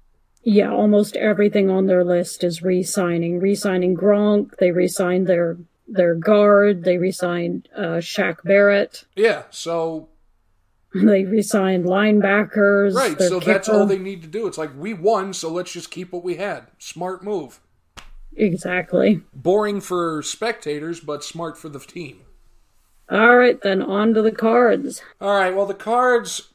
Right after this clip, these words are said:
Speaker 2: obviously the biggest thing is the, what I felt was the shock to everybody in J J Watt going there.
Speaker 1: Yeah.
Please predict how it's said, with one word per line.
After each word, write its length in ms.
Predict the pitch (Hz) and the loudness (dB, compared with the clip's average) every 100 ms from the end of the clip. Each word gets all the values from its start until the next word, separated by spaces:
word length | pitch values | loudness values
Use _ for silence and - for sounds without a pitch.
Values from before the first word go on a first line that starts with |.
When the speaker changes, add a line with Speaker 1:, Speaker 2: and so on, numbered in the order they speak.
| _ _ _ _ _ _ _ _ - | _ _ _ _ _ _ _ _ -14
Speaker 2:
obviously 500 | - 202 202 190 202 | -4 -2 -2 -6 -6
the 80 | 180 | -6
biggest 460 | 143 190 196 180 - | -4 -4 -2 -6 -6
thing 220 | 170 170 | -10 -10
is 180 | 156 135 | -12 -12
the, 280 | 143 139 135 | -10 -10 -12
what 340 | 131 139 156 | -14 -10 -6
I 180 | 160 220 | -4 -4
felt 380 | - 160 143 143 | -6 -4 -4 -6
was 120 | 127 | -12
the 80 | 135 | -12
shock 420 | - 180 170 - | -12 -8 -10 -10
to 140 | 147 170 | -12 -8
everybody 680 | 190 160 127 131 127 123 120 | -6 -6 -10 -10 -10 -12 -14
in 580 | 113 127 127 123 120 131 | -14 -16 -16 -18 -20 -16
J 240 | 139 160 | -8 -8
J 160 | 147 135 | -8 -12
Watt 380 | 127 151 160 - | -6 -4 -4 -8
going 340 | 123 123 117 | -14 -14 -18
there. 320 | 101 110 160 _ _ _ _ _ _ _ _ | -20 -16 -16 _ _ _ _ _ _ _ _
Speaker 1:
Yeah. 460 | 214 226 247 220 | 0 6 6 4